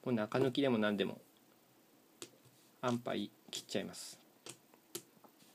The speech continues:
もうなんか、とりあえず安全な早ワートは、をチョイスして、切る感じですね。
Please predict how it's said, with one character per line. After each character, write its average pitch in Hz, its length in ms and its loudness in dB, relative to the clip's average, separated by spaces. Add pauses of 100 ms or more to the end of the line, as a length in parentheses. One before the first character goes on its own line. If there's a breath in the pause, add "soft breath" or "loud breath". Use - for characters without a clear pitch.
(1900)
も 131 140 -4
う 110 40 -4
な 117 100 -2
ん 117 60 -2
か、 - 180 -4
と - 100 -4
り 165 60 8
あ - 40 8
え - 20 8
ず - 140 -2
安 123 140 4
全 120 160 4
な 117 80 2
早 123 160 2
ワ 147 120 8
ー - 20 -6
ト 113 100 -2
は、 87 140 0 (720 loud breath)
を 110 80 -4
チ - 120 0
ョ 120 80 8
イ 107 60 4
ス - 140 -6
し - 100 -6
て、 147 280 6 (2000)
切 - 140 -6
る 113 100 -4
感 95 180 -8
じ 80 60 -14
で 78 60 -16
す - 100 -14
ね。 135 120 -10